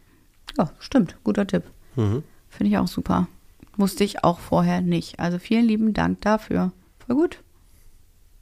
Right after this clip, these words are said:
Speaker 1: Ich guck mir gerade nochmal die Bilder an. Ich hab die nämlich gerade eben abgespeichert, weil wir auch die Fassade unseres Hauses jetzt nochmal zugeschickt bekommen haben. Und der geneigte Podcast-Zuhörer, die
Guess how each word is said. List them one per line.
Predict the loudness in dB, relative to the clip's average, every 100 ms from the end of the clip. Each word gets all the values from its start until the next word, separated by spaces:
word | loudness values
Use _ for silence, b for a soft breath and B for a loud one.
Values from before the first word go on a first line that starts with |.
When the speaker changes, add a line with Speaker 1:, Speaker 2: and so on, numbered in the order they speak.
| -20
Speaker 1:
Ich | -8
guck | -4
mir | 0
gerade | 2 4
nochmal | 4 2
die | 2
Bilder | 0 2 2
an. | 2 4 2
Ich | -2
hab |
die | -4
nämlich | -2 -2
gerade | 0 0
eben | 0
abgespeichert, | -2 -4 -2 0 0 0 2
weil | 2 4
wir | 2
auch |
die | 2 -2 B B B B -2
Fassade | 0 2 6 6 8
unseres | 4 2 0 2
Hauses | 2 2 -4
jetzt | -4
nochmal | -2 -2
zugeschickt | -4 -6 -6 -8 -6
bekommen | -4 -2 0 0
haben. | 0 2
Und | 8 10 8 4 b b b 2
der | 4 6 4 0 b b b
geneigte | -4 0 0 2 2 2 -2 -8 -10
Podcast-Zuhörer, | -6 -4 -2 -4 -4 -14 -20 -16 -2 0 2 2 2 -2 -8 -6
die | -6